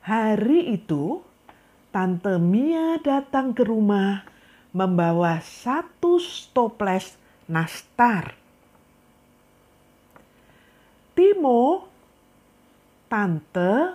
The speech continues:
bawa nastar untuk Timo dan kakakmu Septi. Dimakan bersama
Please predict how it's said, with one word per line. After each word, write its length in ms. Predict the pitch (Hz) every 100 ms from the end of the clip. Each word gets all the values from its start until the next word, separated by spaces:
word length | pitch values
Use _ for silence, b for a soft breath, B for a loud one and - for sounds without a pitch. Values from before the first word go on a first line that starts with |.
| -
bawa 400 | 220 208 214 208
nastar 640 | 285 349 - - 339 349
untuk 320 | 302 285 -
Timo 560 | 311 294 277 277 269 269 b b b _
dan 240 | 233 220
kakakmu 560 | 220 220 220 233 - 233
Septi. 640 | 226 - 330 - 311 294 - _ _ _ _ _ _ _ b b b b _
Dimakan 560 | 208 180 165 165 190 180
bersama 720 | 185 165 220 214 240 294